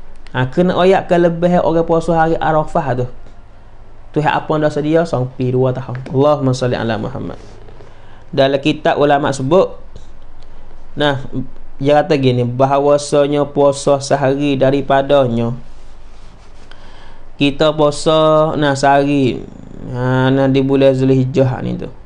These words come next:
Sehari ya. Ha, yakni daripada sepuluh hari yang pertama pada bulan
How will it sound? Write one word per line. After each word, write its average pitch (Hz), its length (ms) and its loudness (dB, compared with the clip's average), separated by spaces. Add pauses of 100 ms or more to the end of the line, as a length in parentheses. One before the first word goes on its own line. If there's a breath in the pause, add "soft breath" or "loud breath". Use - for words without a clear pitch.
(880)
Sehari 302 400 2
ya. 127 80 -2 (1500)
Ha, 127 160 -2
yakni 165 480 2 (240)
daripada 135 560 4
sepuluh 135 400 2
hari 143 400 2
yang 139 160 2
pertama 135 640 0
pada 135 480 2
bulan 131 320 4